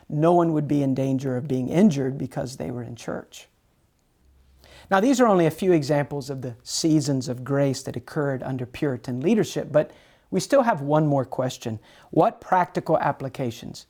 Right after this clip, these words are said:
would the Puritans have us to make of all of this? One of the great lessons for us is that seeking God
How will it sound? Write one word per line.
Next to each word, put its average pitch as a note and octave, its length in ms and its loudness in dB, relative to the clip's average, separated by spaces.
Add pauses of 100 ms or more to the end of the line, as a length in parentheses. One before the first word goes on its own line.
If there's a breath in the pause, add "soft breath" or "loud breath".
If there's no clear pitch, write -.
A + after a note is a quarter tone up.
(140)
would E3 160 4
the D#3+ 80 2
Puritans G#3+ 640 2
have D#3 280 0
us - 460 0 (220)
to D#3+ 100 -2
make C#3 240 0
of C3 100 -4
all - 160 0
of - 120 -12
this? - 320 -14 (1160 soft breath)
One F3 240 4
of D3+ 80 0
the D3+ 80 0
great C#3+ 240 4
lessons C3+ 380 0
for C3+ 200 0
us - 180 -8
is D3+ 220 0
that D#3 180 2
seeking A#3 680 -2
God C3+ 540 -2